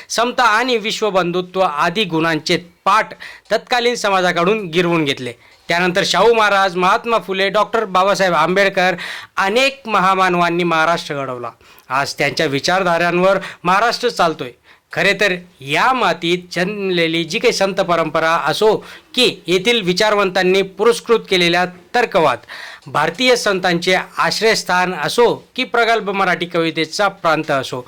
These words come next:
महाराष्ट्राने अनेक क्षेत्रामध्ये स्वतःचे वेगळे स्थान निर्माण केले आणि ते टिकवलं देखील. असा आपला महाराष्ट्र. एक मेच्या सगळ्यांना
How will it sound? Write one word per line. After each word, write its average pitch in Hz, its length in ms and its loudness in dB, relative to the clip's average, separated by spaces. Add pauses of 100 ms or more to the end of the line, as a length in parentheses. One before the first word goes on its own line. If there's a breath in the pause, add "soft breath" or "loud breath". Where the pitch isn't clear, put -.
(300 loud breath)
महाराष्ट्राने 170 580 0 (160)
अनेक 226 260 2
क्षेत्रामध्ये 175 680 0
स्वतःचे 196 680 0
वेगळे 160 380 0
स्थान 156 340 -2
निर्माण 143 320 0
केले 123 300 -6 (280 loud breath)
आणि 208 200 2
ते 208 320 -2 (100)
टिकवलं 151 340 0
देखील. 135 340 -2 (320 loud breath)
असा 190 220 2
आपला 170 340 0
महाराष्ट्र. 156 560 0 (180)
एक 170 220 -4
मेच्या 151 260 -4
सगळ्यांना 131 540 -4